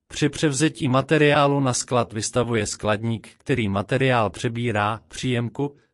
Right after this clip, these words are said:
to jest doklad o převzetí materiálu na sklad. Materiál je evidován na skladní kartě.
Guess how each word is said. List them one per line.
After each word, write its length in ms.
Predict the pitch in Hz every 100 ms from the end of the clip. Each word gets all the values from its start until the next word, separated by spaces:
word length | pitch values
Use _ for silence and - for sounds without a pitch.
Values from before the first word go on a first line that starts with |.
| -
to 120 | 127
jest 360 | 123 156 - -
doklad 460 | 131 - 170 160
o 100 | -
převzetí 580 | 185 - 139 135 139 -
materiálu 760 | 104 104 147 135 131 123 123 123
na 120 | 117
sklad. 420 | - - 95 85 _ _ _ _ _ _ _ _ _ _ _ _ _ _ _ _ -
Materiál 720 | 101 113 160 151 151 151 147
je 160 | 139 113
evidován 680 | 123 143 143 139 139 139
na 100 | 135
skladní 520 | 120 - 127 113 120 110
kartě. 480 | 117 98 - -